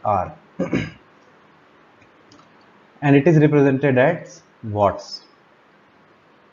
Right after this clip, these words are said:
Now previously you already, uh, came to know that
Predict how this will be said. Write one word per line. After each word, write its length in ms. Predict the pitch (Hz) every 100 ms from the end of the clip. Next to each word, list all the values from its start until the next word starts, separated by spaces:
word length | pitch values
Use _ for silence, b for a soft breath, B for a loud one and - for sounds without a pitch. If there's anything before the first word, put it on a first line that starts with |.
| _ _ _ _ _ _ _ _ _ _ _ _ _ _ _ _ _ _ _ _ _ _ _ _ _ _ _ _ _ _ _ _ -
Now 460 | 143 165 175 135 - -
previously 480 | 160 165 170 170 190
you 140 | 180
already, 680 | 156 151 156 170 170 156 - - -
uh, 520 | 127 117 117 113 - - -
came 160 | 147
to 100 | 147
know 220 | 143 147 147
that 360 | 135 139 139